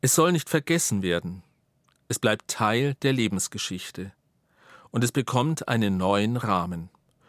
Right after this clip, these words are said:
Psychologinnen nennen das Reframing, von Englisch frame, der Rahmen. Dem eigenen Leben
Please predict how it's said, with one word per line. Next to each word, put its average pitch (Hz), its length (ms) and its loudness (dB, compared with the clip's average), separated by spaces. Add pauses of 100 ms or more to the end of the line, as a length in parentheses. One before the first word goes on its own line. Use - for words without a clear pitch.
(600)
Psychologinnen 143 840 2
nennen 117 300 2
das 117 320 -2
Reframing, 120 840 0
von 101 200 -6
Englisch 113 420 0
frame, 95 500 -2
der 87 180 -6
Rahmen. 95 440 0 (760)
Dem 135 160 -2
eigenen 139 520 2
Leben 110 500 0